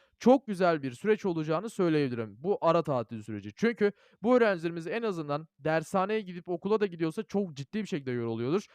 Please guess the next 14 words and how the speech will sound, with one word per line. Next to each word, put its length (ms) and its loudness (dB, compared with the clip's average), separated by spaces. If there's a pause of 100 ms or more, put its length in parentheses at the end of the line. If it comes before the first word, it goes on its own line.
(160)
Ve 100 0
o 140 6
yüzden 220 0
onların 500 -4
dinlenmesi 540 -6
için, 260 -8 (160)
kafasını 480 0
toplaması 560 -2
için 280 -8 (160)
çok 260 2
önemli 420 -2
bir 80 -2
tatil 380 2
olacaktır 600 -4